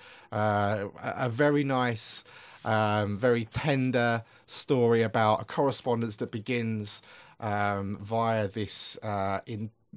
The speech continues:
kinda crazy system in Mumbai that they have for del-, whereby predominantly wives can send meals to their husbands. Uh, they go all over Mumbai and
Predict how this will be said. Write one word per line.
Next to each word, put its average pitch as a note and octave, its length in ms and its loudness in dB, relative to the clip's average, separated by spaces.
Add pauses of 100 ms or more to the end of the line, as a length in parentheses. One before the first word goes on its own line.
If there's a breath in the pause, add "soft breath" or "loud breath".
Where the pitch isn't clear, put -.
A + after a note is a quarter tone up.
(180)
kinda F3+ 320 -2 (120)
crazy D3+ 680 0
system A2 640 0 (360 loud breath)
in A#2 160 -2
Mumbai A#2 540 4
that G#2 120 -2
they G#2 80 -2
have G#2 180 -2
for A2 100 -8
del-, A2 220 0 (160)
whereby G#2 840 -2 (360)
predominantly C#3 540 2
wives A#2+ 400 2
can G#2+ 180 -4
send A2 340 -2
meals A2+ 280 0
to G#2+ 100 -8
their F#2 160 -2
husbands. F#2+ 720 -4 (480 loud breath)
Uh, G2+ 600 0
they A#2+ 100 -2
go A#2 120 0
all F3 300 4
over C3+ 440 4 (220)
Mumbai G#2 540 0
and G#2+ 540 -4